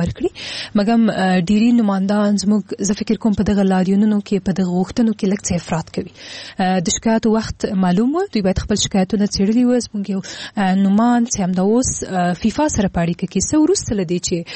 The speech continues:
نهایي پایلې اعلان سوي دي، بیا دی خپل شکایت ثبتوي. یعنی موږ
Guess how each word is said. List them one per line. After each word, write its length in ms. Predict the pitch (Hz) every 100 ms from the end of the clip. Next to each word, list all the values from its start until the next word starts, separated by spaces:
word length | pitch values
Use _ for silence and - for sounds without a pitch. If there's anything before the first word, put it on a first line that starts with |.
| - - 208
نهایي 380 | 208 208 262
پایلې 260 | 277 277 262
اعلان 240 | 233 214 226
سوي 240 | - 320 285
دي، 120 | 226
بیا 160 | 196 190
دی 100 | 208
خپل 180 | - 208
شکایت 400 | - 196 175 -
ثبتوي. 320 | 160 - 175
یعنی 320 | 180 202 233
موږ 160 | 247